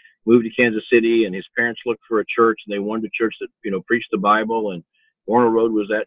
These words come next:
church, and he had really strong Christian commitments. And, uh, anyway, he was a hero at Normandy. He was one of the first doctors on the beach at Normandy. He eventually became the chief surgeon at Walter Reed Army Hospital, and then he became the,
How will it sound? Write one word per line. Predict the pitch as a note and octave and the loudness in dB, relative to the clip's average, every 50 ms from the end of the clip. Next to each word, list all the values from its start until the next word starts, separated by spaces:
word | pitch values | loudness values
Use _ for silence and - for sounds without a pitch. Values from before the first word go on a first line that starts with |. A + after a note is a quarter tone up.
| - - | -6 -4
church, | - A2+ A2+ A#2+ A#2 - - | -2 -2 -2 -2 -4 -8 -10
and | G2 F2+ F2 - _ _ _ _ _ _ | -8 -8 -8 -10 _ _ _ _ _ _
he | - | -4
had | D3 C3+ | -2 0
really | A#2+ A2 A#2 C3+ D#3 D3+ B2+ - - | 4 6 6 6 6 4 0 -4 -8
strong | - A#2+ A#2 B2 C3 B2 A#2 G2+ _ | -8 -6 -6 -4 -6 -6 -8 -12 _
Christian | - - B2 A#2+ - - G#2+ F#2+ - | -6 -6 -6 -6 -6 -12 -12 -10 -8
commitments. | G2+ G2+ A2+ A2+ G#2+ G#2 G2+ F#2+ F2+ - - | -6 -4 -4 -4 -4 -6 -8 -8 -10 -14 -12
And, | F#2+ F#2 F2+ F2 E2 _ _ _ _ _ _ _ _ - | -8 -8 -8 -8 -10 _ _ _ _ _ _ _ _ -8
uh, | G2+ G2+ G2 G2 G#2 | -6 -6 -4 -2 2
anyway, | C#3+ F3 F3 C#3 A#2+ A#2 A2+ | 4 4 6 4 2 2 0
he | C3 D#3 | 0 0
was | D3 C3+ B2 | 0 0 -2
a | B2+ | -4
hero | A2+ C3+ D#3+ F3 E3 D3 C3 A#2 | 0 4 4 6 6 4 4 2
at | G2+ F#2+ | 0 -4
Normandy. | G2+ G#2+ A2 A#2+ C3+ C3+ C3+ D#3 E3+ E3+ | -8 -8 -8 -6 -6 -6 -4 -4 -4 -4
He | C#3+ C3 A#2 | -6 -6 -8
was | G#2+ G2+ | -6 -6
one | A#2 A#2+ A2+ | -6 -6 -6
of | A2 | -6
the | G#2 - | -6 -6
first | - B2 B2 - - | -6 -6 -6 -4 -6
doctors | A2 A2+ A#2+ _ - A2 G2+ A2 | -4 -4 -4 _ -8 -10 -8 -6
on | G#2+ G#2+ | -6 -4
the | G#2 | -4
beach | F#2+ G2+ A#2+ A#2+ - - | -2 -2 -4 -4 -4 -10
at | F2+ | -12
Normandy. | F#2+ G#2 G#2+ A2+ A#2 A#2+ B2 B2 C3+ C#3+ D3 _ _ _ _ _ _ - | -8 -6 -4 -4 -4 -2 0 0 0 0 -2 _ _ _ _ _ _ -2
He | A#2 A2+ | 0 0
eventually | G#2 A2+ B2 B2+ - - A2 | 2 0 -2 -4 -4 -2 -2
became | A2 G#2 - - A2+ A2+ A2 G#2+ | -2 -2 0 -2 -2 -2 -2 -4
the | G2+ - - - | -6 -8 -8 -6
chief | B2 A#2+ A2+ - - | -6 -6 -4 -4 -2
surgeon | A2+ A#2 A#2 A2 - C3 A#2+ - _ _ - | 0 0 0 0 -4 -6 -8 -8 _ _ -12
at | G#2+ G2+ - | -12 -10 -6
Walter | G2+ A2 A#2 A#2 - A2 A2 | -4 -2 -4 -2 -2 -2 0
Reed | A2+ A#2 G#2+ | 0 0 0
Army | G#2+ A2 A2+ A#2+ A2+ | -2 -6 -6 -8 -8
Hospital, | A2+ A#2+ A#2 A#2+ - - - A#2+ A#2 A#2+ B2 B2 _ _ _ _ _ _ _ - | -8 -8 -10 -12 -10 -6 -2 -2 0 0 -2 -6 _ _ _ _ _ _ _ -10
and | G#2+ A2 | -8 -4
then | A2+ A#2 | -2 -2
he | B2 | -2
became | A#2+ A#2+ G2+ - A#2+ A#2 A2+ A2 G#2+ | -2 -4 -6 -6 -6 -6 -6 -6 -8
the, | G#2+ G#2+ G#2 G#2 G#2+ G#2+ G#2 G2+ | -6 -4 -4 -4 -2 -2 -4 -4